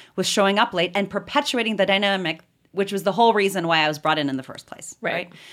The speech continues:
Speaker 1: So somebody jokingly s-, so I said to the group, "What do you wanna do?" So the first thing is, I didn't, I was an outsider, and I knew as a source of authority, I didn't wanna enforce, make up a rule and enforce it.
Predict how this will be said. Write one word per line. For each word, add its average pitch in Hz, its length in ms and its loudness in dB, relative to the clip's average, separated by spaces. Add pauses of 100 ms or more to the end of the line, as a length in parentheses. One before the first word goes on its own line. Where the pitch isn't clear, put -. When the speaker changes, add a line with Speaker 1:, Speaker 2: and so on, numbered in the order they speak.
(400)
Speaker 1:
So 247 240 2
somebody 285 540 2
jokingly 214 640 0
s-, 202 240 -10
so 233 80 -2
I 226 60 2
said 233 220 -6
to 240 80 -14
the 254 40 -8
group, 240 140 -8
"What 185 100 -2
do 190 40 -2
you 214 60 -6
wanna 226 140 -4
do?" 254 240 -6 (140)
So - 140 -8
the 208 80 -6
first 381 320 0
thing 190 140 -2
is, 165 260 -4
I 220 160 4
didn't, 233 420 -4
I 233 160 4
was 302 140 0
an 247 100 0
outsider, 165 400 0
and 165 80 0
I 170 80 0
knew 190 220 -2
as 226 160 -4
a 185 60 -6
source 190 300 -4
of 196 120 -6
authority, 156 560 -4 (520)
I 226 200 4
didn't 254 240 2
wanna 196 180 2
enforce, 170 540 -4
make 190 180 -2
up 180 120 -2
a 180 40 -4
rule 156 220 -2
and 143 80 -4
enforce - 400 -10
it. - 80 -20